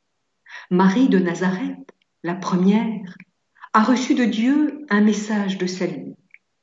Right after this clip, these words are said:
La première, elle lui a répondu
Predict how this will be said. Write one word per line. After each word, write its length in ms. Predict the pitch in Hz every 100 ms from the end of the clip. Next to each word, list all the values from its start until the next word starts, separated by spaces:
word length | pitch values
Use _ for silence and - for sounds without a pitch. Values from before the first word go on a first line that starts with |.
| _ _ _ _ _ -
La 160 | 196
première, 680 | 196 - 196 190 202 185 - - - - _ _ - - -
elle 200 | 233 233
lui 220 | 220 226
a 80 | 220
répondu 720 | 196 269 - 262 247 254 320